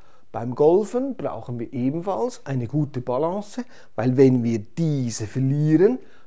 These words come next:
dann leidet die Bewegung darunter. Und damit wir uns sauber bewegen können, ist die Balance eigentlich die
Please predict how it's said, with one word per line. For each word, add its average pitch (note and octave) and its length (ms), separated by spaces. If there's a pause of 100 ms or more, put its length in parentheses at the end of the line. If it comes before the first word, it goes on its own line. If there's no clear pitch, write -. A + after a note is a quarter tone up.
(140)
dann C3+ 280
leidet A#2 600
die B2+ 140
Bewegung A#2+ 560
darunter. F#3 560 (580)
Und C3 680 (380)
damit C#3+ 380
wir C#3+ 180
uns A2 320 (140)
sauber B2+ 760
bewegen A#2+ 560
können, F3+ 320 (380)
ist B2 240
die C3+ 60
Balance B2+ 760
eigentlich A2 480 (480)
die A#2+ 280